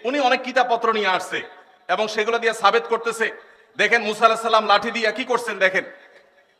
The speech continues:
ফেরাউনরে পরাজিত করে ফেলছে লাঠি দিয়া, অতএব লাঠির মধ্যে বরকত আছে, আপনাদের সমস্ত পিস্তল পুস্তল এগুলোতে কোনো বরকত নাই। উনি এটা সাবেত করার জন্য কিতাবপত্র নিয়ে আসছে। আর উনি ওনার পিস্তল সাবেত করার জন্য বলছে, "না, আধুনিক যুগের লাঠি,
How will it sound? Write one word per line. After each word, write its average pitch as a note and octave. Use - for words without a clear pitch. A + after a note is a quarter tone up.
ফেরাউনরে C#4+
পরাজিত B3
করে A#3
ফেলছে A#3
লাঠি G#3+
দিয়া, G#3+
অতএব A#3
লাঠির A3+
মধ্যে C4+
বরকত A3
আছে, G3+
আপনাদের G3+
সমস্ত G#3+
পিস্তল A3
পুস্তল G#3
এগুলোতে G3+
কোনো G3+
বরকত E3+
নাই। C3+
উনি G3+
এটা G3+
সাবেত F#3+
করার G3+
জন্য G3
কিতাবপত্র G3
নিয়ে B2+
আসছে। -
আর D#3
উনি C4+
ওনার C#4+
পিস্তল B3
সাবেত A#3
করার A#3
জন্য A3+
বলছে, A3+
"না, A3+
আধুনিক G#3+
যুগের A#3
লাঠি, G#3+